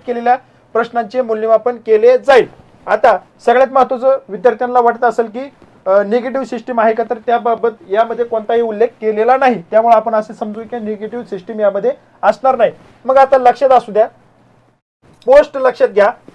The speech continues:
हायर ग्रॅज-, अ, ग्रेड स्टेनोग्राफर and ल-, लॉयर ग्रेड स्टेनोग्राफर हे जी पोस्ट आहे, ह्या, या पोस्टसाठी कशा पद्धतीने परीक्षेचं स्वरूप असणार आहे? आता मगाशी सांगितल्याप्रमाणे विद्यार्थी मित्रांनो लक्षात असू द्या, त्यांनी काय सांगितलं की चार विभाग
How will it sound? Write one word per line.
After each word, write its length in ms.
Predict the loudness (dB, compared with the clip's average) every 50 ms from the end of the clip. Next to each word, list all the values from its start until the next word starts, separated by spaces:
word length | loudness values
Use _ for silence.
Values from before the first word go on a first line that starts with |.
| -20
हायर 360 | -4 2 2 4 4 4 2 0
ग्रॅज-, 560 | 0 -2 -2 -2 -2 -2 -8 -18 _ -8 -6
अ, 80 | -6 -6 -4 -4
ग्रेड 240 | -2 -2 -2 -4 -6
स्टेनोग्राफर 800 | -16 -20 -12 -8 -6 -4 -4 -4 0 4 4 4 4 2 0 0
and 240 | 0 0 0 -2
ल-, 220 | -12 -14 -14 -14 -14 -16 -18 _ _ _ _ _ -14
लॉयर 480 | -12 -6 0 4 4 4 4 2 -2 -6 -8 -14 -14 -8 -6
ग्रेड 180 | -6 -6 -6 -8
स्टेनोग्राफर 640 | -12 _ -10 -8 -6 -6 -4 -2 -4 -4 -4 -6 -16 -16 _ _ _ _ _ _ _ _ -4
हे 140 | -4 -4 -4
जी 140 | -4 -8
पोस्ट 440 | -10 -10 -4 0 0 0 2 4 4
आहे, 200 | 4 4 4 2
ह्या, 440 | -2 -10 -14 -20 -16 _ 0 0 0 -2 -2 _ _ _ _ -6 0
या 160 | 2 2 2
पोस्टसाठी 600 | 2 2 0 0 0 2 0 -4 -2 -2 -4 -4 -4 _ -4
कशा 220 | -4 0 0 -2
पद्धतीने 480 | 0 0 -2 -2 -4 -8 -10 -8 -8 -6
परीक्षेचं 460 | -4 -4 -4 -4 -6 -10 -10 -10 -6
स्वरूप 340 | -2 2 2 2 4 2 2
असणार 240 | 0 0 0 2 4
आहे? 140 | 4 4 2 -2 _ _ _ _ -6
आता 180 | -6 -4 -2 -2
मगाशी 320 | 0 0 0 0 -2 -4
सांगितल्याप्रमाणे 760 | -4 -4 -4 -4 -4 -6 -4 -4 -2 2 2 2 2 0 -2 -4 -10 _ _ _ -4
विद्यार्थी 340 | -2 2 2 2 2 2 -2
मित्रांनो 340 | -4 -2 0 0 0 0
लक्षात 380 | 2 2 2 2 0 -4 -2 -2
असू 200 | -4 -4 -4 -6
द्या, 120 | -10 -10
त्यांनी 260 | -8 -8 -8 -6 -6 -4
काय 180 | -2 -2 -2
सांगितलं 360 | -2 -2 -6 -6 -6 -8 -10
की 100 | -10 -12
चार 360 | -12 -6 0 2 2 4 2 0 -2 -6 -8 -10
विभाग 300 | -8 -4 0 4 4